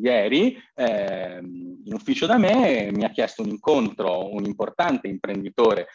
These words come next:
eh, del Nord Milano, e mi ha detto: "Guarda, io ho quest'area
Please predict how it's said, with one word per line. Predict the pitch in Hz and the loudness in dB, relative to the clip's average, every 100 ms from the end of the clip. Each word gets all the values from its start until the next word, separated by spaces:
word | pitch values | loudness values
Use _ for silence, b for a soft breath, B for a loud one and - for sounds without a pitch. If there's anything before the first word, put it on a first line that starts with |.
| B | B
eh, | - 104 98 | -10 -8 -4
del | 101 | -4
Nord | 104 98 110 | 0 0 2
Milano, | 208 135 110 185 - B - | 2 0 0 -2 -4 B -8
e | 117 | -4
mi | 113 | -2
ha | |
detto: | 110 - | -2 -6
"Guarda, | 113 117 92 | -6 -6 -4
io | 147 165 | 0 0
ho | 101 104 | 0 -2
quest'area | 131 - - 101 98 98 135 208 | -6 -8 -8 -8 -6 -6 -6 -8